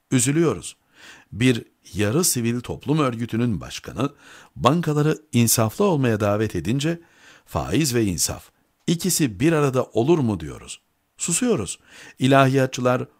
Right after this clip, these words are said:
hocalar arasında faiz yorumları kavgası meydana geliyor. İzledikçe üzülüyor, içimize kapanıyoruz. Birçok mesele, antidepresan kullanımını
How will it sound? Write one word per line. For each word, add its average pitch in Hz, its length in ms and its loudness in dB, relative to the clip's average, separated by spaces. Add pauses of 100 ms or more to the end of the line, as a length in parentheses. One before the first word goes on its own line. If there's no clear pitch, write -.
(120)
hocalar 120 600 0
arasında 107 480 -2
faiz 95 480 -6
yorumları 127 480 -2
kavgası 117 460 -2
meydana 143 360 -2
geliyor. 104 480 -6 (520)
İzledikçe 113 720 0 (100)
üzülüyor, 123 500 -2 (380)
içimize 127 480 -2
kapanıyoruz. 98 680 -8 (600)
Birçok 170 320 0
mesele, 123 400 0 (400)
antidepresan 127 760 0
kullanımını 113 640 0